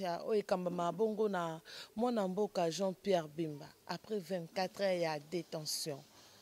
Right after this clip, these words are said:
Azali bongo accusé na makambo ebele, otoki kotanga ba te.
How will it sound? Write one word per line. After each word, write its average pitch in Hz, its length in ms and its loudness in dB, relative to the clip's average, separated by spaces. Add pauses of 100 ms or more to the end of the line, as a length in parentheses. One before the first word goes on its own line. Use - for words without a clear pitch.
(240)
Azali 175 260 4
bongo 202 180 -2
accusé 170 360 -4
na 202 80 -2
makambo 175 400 -4
ebele, 202 440 -2
otoki 185 440 -8
kotanga 220 520 -6
ba 208 160 -2
te. 294 220 -6